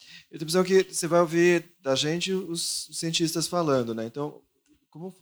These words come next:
Toffoli já, já reforçou, como ele faz com a Alessandra lá na Unicamp, por exemplo, eles, eles,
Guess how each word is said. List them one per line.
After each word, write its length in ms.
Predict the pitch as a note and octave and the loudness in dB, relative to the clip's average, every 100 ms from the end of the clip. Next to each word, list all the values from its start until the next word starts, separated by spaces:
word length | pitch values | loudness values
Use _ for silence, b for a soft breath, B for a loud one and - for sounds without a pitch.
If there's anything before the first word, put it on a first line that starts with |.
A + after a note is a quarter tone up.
| _ | _
Toffoli 300 | D3+ D3+ D#3 | -10 -6 -4
já, 400 | E3 E3 D#3+ D#3+ | 0 2 2 0
já 220 | C#3+ D#3 | -4 -6
reforçou, 600 | D3 - C3 - C3+ C#3+ | -6 -8 -8 0 2 2
como 240 | C#3 B2 | 0 -6
ele 160 | B2+ C3 | -4 -4
faz 280 | - B2+ B2+ | -6 -6 -6
com 80 | |
a 40 | B2+ | -8
Alessandra 380 | A#2+ A#2 B2+ B2+ | -8 -6 -6 -2
lá 160 | C3 | -2
na 60 | C3 | -4
Unicamp, 420 | A#2+ - A#2+ G#2 | -8 -8 -8 -8
por 160 | - G#2 | -14 -14
exemplo, 220 | G#2 A#2 | -12 -10
eles, 280 | A#2+ A#2+ b b b b b b | -8 -8 b b b b b b
eles, 400 | B2 C3 B2+ - | -8 -6 -4 -6